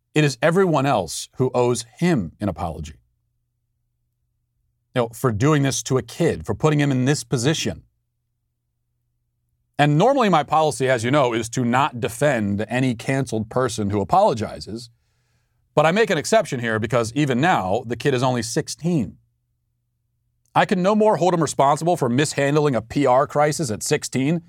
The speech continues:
than I can for a supposedly but not really offensive joke he made at twelve. There, there, there are things that,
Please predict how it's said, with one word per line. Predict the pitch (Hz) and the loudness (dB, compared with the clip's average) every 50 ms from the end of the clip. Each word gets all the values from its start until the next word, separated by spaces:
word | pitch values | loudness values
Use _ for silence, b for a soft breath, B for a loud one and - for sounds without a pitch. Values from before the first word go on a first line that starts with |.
| b b b b - | b b b b 0
than | 143 135 | 2 2
I | 139 - | 2 2
can | - - 165 165 165 151 | 0 0 0 0 0 0
for | - 165 156 147 139 | 0 2 2 2 2
a | 131 | 0
supposedly | 131 135 113 - 156 180 180 139 131 113 117 117 | -2 -4 -2 0 2 2 2 2 2 2 2 2
but | 107 120 123 | 2 2 2
not | 127 131 - | 0 0 2
really | 147 151 139 131 120 | 2 2 2 0 0
offensive | 113 113 - 147 139 - 139 110 | 0 0 0 0 0 0 -2 -2
joke | 101 120 123 123 - | 0 0 0 0 0
he | 120 | -2
made | 113 113 110 110 | -2 0 0 -2
at | 110 - | -2 -4
twelve. | - - - - - - - _ _ _ _ _ _ _ _ _ _ _ _ _ _ _ _ _ _ _ _ _ _ _ _ _ _ _ _ _ _ _ _ _ _ _ _ _ - | -4 -4 -4 -4 -6 -14 -20 _ _ _ _ _ _ _ _ _ _ _ _ _ _ _ _ _ _ _ _ _ _ _ _ _ _ _ _ _ _ _ _ _ _ _ _ _ 0
There, | 123 156 175 175 | 2 2 2 2
there, | 147 170 185 180 - | 2 0 -2 -2 0
there | 156 170 175 165 | 0 2 2 2
are | 156 147 | 2 2
things | - 190 208 208 196 165 - - - | 2 2 2 2 2 0 -2 -6 -2
that, | 131 143 139 - | 0 0 0 0